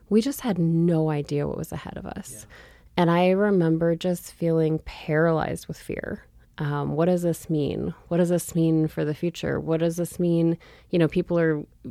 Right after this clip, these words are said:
Speaker 1: going and wiping out store shelves of food and toilet paper. I mean, it felt apocalyptic a little bit.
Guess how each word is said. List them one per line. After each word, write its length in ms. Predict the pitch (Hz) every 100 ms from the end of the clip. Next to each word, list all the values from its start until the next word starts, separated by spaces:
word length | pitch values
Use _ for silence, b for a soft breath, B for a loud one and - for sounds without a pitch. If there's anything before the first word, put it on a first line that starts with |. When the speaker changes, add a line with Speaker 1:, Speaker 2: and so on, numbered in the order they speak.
| - -
Speaker 1:
going 340 | 180 170 160
and 300 | 156 156 156
wiping 340 | 170 180 175 170
out 160 | -
store 240 | - 185 180
shelves 320 | 175 165 160
of 120 | 156
food 340 | - 220 190
and 140 | 160 156
toilet 260 | 208 208 175
paper. 200 | 165 165
I 20 |
mean, 220 | 160 151
it 80 | 185
felt 260 | 247 - -
apocalyptic 720 | - 185 175 175 247 - 156
a 40 | 156
little 200 | 147 143
bit. 260 | 139 -